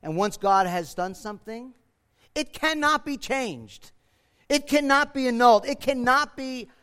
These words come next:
amended, added to once it is ratified, not even by the law.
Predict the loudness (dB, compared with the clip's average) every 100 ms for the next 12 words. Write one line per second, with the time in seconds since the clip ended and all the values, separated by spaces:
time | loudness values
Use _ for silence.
0 | _ -4 -2 0 2 2 2 0 -2 -6
1 | -20 _ _ _ _ _ _ _ 2 6
2 | 6 4 0 -2 0 -2 -2 -2 0 -2
3 | 0 0 -2 0 2 2 0 -2 -2 -4
4 | -12 -14 0 6 8 8 4 -6 -2 0
5 | 0 -2 -4 -10 _ _ -4 0 2 2
6 | 0 4 4 4 -4